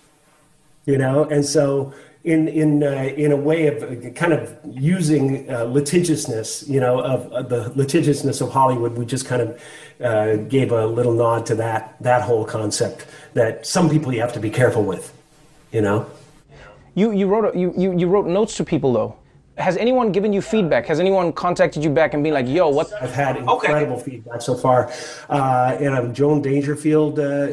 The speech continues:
Speaker 1: e-, emailed me about Rodney and was so happy with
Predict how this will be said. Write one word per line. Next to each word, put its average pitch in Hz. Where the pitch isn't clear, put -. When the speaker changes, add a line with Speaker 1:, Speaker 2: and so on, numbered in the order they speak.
Speaker 1:
e-, 139
emailed 143
me 139
about 131
Rodney 139
and 120
was 110
so 135
happy 139
with 131